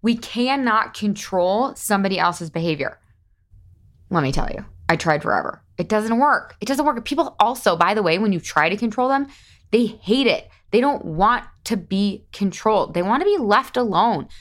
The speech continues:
They want you to have a good time with them. So stop trying to control them. They do, it doesn't work, right? We've already tried it. I literally wish I had the secret <laughs> on, like, how to control the people. It would just make life so much easier, but it wouldn't be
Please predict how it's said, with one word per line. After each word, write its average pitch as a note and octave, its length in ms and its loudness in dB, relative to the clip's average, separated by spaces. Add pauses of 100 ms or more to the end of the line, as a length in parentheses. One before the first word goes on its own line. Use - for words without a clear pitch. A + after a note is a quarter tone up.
(120)
They A#3+ 80 -2
want F#4 120 2
you G#4+ 60 2
to G#4+ 60 2
have G4+ 80 0
a - 40 -8
good G#4+ 160 0
time C#4 340 0
with A#3+ 140 0
them. C#3+ 240 -2 (200)
So - 160 -2
stop C4+ 400 0
trying D4+ 200 -2
to C#4+ 80 -4
control A#3 300 -2
them. E3 120 -2
They F3 120 0
do, G#3+ 520 -2
it G#3 80 -2
doesn't B3 300 0
work, D4 640 0 (100)
right? A#3 180 2
We've B3+ 120 0
already D4 180 2
tried E4+ 340 0
it. E3 240 2
I F#3+ 140 4
literally G3 460 0
wish D#3 220 -2
I - 100 0
had D3 260 0
the C#3 60 -8
secret - 380 -8 (760)
<laughs> - 520 -2
on, F3+ 140 2
like, E3 320 -2
how D#3+ 200 2
to D#3 80 -2
control D3 340 -6
the C#3 80 -6
people. - 300 -8
It - 380 -20
would A3 100 -12
just G#3+ 160 -8
make A3 180 -2
life F3 180 0
so F3+ 460 -2
much D#3+ 320 -2
easier, C#3 360 -6 (220)
but B3+ 80 2
it C4+ 100 2
wouldn't E4+ 300 0
be D4+ 380 -2